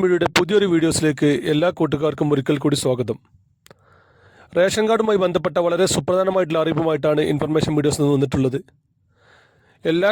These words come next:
കളറിലുള്ള റേഷൻ കാർഡ് നിർബന്ധമായും ഈ കാര്യങ്ങൾ തിരുത്തണം. അതിനെക്കുറിച്ചെല്ലാം വളരെ വിശദമായി നോക്കുന്നതിന് മുമ്പായി ഇൻഫർ-, ഇൻഫർമേഷൻ മീഡിയയുടെ വീഡിയോസ് നിങ്ങൾ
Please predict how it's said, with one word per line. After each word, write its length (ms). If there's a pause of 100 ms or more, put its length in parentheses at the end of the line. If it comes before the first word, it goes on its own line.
കളറിലുള്ള 440
റേഷൻ 280
കാർഡ് 200
നിർബന്ധമായും 680 (180)
ഈ 20 (120)
കാര്യങ്ങൾ 380
തിരുത്തണം. 400 (440)
അതിനെക്കുറിച്ചെല്ലാം 560
വളരെ 180
വിശദമായി 360
നോക്കുന്നതിന് 440
മുമ്പായി 340 (640)
ഇൻഫർ-, 240 (240)
ഇൻഫർമേഷൻ 380
മീഡിയയുടെ 300
വീഡിയോസ് 300
നിങ്ങൾ 180